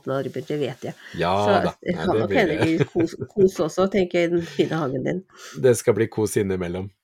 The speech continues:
Speaker 1: Mm.
Speaker 2: Men du da, Marianne, hva skal du bruke ferien på?
Speaker 1: Ja, altså, det, det blir jo litt det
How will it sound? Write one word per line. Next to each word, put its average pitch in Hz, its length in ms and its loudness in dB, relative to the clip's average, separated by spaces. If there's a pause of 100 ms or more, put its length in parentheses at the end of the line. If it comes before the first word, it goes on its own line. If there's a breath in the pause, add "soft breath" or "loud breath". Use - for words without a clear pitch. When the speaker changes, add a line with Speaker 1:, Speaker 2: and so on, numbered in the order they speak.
(120)
Speaker 1:
Mm. 170 380 4 (240 loud breath)
Speaker 2:
Men 160 100 4
du 151 100 6
da, 143 120 8
Marianne, 147 280 6
hva 143 100 4
skal 147 160 -2
du 127 100 0
bruke 120 260 -2
ferien 120 260 2
på? 127 220 2 (1300 loud breath)
Speaker 1:
Ja, 294 220 4 (140)
altså, 285 460 -4 (100)
det, 175 400 -4 (100)
det 208 160 4
blir 190 160 2
jo 254 160 2
litt 392 140 8
det 180 80 2